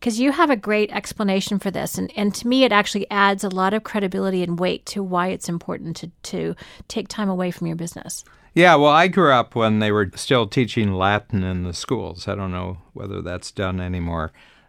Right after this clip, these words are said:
Speaker 2: I don't even know if English is still taught in the schools, but, uh, <laughs> certainly Latin. And the word rejuvenation comes from the Latin. It means to make yourself young again or to make something young again.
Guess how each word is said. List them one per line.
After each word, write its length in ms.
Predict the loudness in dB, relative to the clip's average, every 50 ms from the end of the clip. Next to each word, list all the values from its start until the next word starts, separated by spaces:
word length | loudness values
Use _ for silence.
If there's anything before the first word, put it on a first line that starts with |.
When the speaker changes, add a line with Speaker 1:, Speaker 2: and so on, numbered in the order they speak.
| _ -8
Speaker 2:
I 140 | -4 0 2
don't 220 | 4 4 4 4
even 260 | 2 2 0 0 0 0
know 180 | 2 0 0
if 140 | 0 0 0
English 420 | 0 2 2 2 0 -2 -2 -6
is 220 | -6 -6 -8 -8 -8
still 320 | -6 -4 -2 -2 -2 -4
taught 320 | -2 0 2 2 4 2 0
in 140 | -2 -4
the 80 | -4 -6
schools, 440 | -6 -4 -4 -2 -2 -2 -4 -6 -4
but, 300 | -2 -2 -2 -2 -2 -2
uh, 200 | 0 0 0 -2
<laughs> 120 | -2 -2 -2
certainly 560 | -2 0 0 0 2 2 0 0 -2 -4 -6 -8 -14 -20 _ _ _ _ _
Latin. 680 | 0 4 6 6 6 4 2 0 0 0 0 0 -2 -2
And 400 | -2 -2 0 0 0 0 -2 -2
the 300 | -2 -2 0 0 0 0
word 420 | 0 2 2 2 2 0 -2 -8 -8
rejuvenation 1080 | -2 0 2 2 4 4 2 2 4 2 2 4 4 2 2 2 0 0 0 0 -2 -2
comes 260 | -2 -2 -2 -2 -2
from 180 | -4 -6 -4 -2
the 100 | 0 2
Latin. 380 | 4 4 4 4 2 0 -4
It 120 | -6 -4 -4
means 320 | -2 -2 0 0 -2 -2 -4
to 120 | -2 0
make 240 | 0 0 0 0 -2
yourself 500 | -4 -4 -4 -4 -4 -4 -4 -4 -6 -6
young 200 | -4 -4 -2 -2 -4
again 400 | -4 -6 -8 -8 -8 -10 -10 -10
or 180 | -10 -8 -8 -10
to 180 | -10 -8 -8 -6
make 220 | -6 -6 -6 -8
something 560 | -10 -4 0 0 0 0 0 -2 -4 -4 -4 -4
young 220 | -4 -4 -6 -6
again. 400 | -6 -8 -8 -8 -8 -8 -10 -12